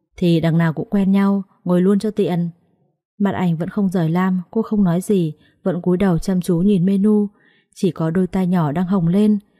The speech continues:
Diệp Anh ngồi đối diện Lam, Phong ngồi đối diện Minh. Diệp Anh nhanh nhẹn gọi đồ, Minh quay sang Lam. "Em chọn được gì chưa?"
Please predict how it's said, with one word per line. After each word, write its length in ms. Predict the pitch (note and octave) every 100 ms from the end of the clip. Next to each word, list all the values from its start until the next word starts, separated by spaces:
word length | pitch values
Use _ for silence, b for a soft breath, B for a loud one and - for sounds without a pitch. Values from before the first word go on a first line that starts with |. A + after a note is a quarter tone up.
| b b
Diệp 140 | F3 -
Anh 220 | E3+ F3
ngồi 140 | E3+
đối 160 | D3+ D#3+
diện 200 | - -
Lam, 320 | F#3+ G3+ G3+ F#3+ _ _
Phong 200 | G3+ F#3
ngồi 140 | F#3 E3
đối 120 | F3
diện 280 | A#3+ - G#3
Minh. 240 | A3 G#3+ b b b _
Diệp 140 | F3+
Anh 220 | - F3
nhanh 180 | F#3 F#3
nhẹn 180 | F3+ D#3
gọi 160 | E3+ D3+
đồ, 320 | E3+ E3 D#3 b _
Minh 240 | G3+ F#3+ F#3
quay 140 | F#3+
sang 240 | - G3
Lam. 320 | G3 G3 G3+ F#3+ _ _ _ _ _ _ _
"Em 160 | G#3+
chọn 200 | G3+ G3+
được 80 | F3+
gì 180 | E3+ F3
chưa?" 340 | - A3 A3+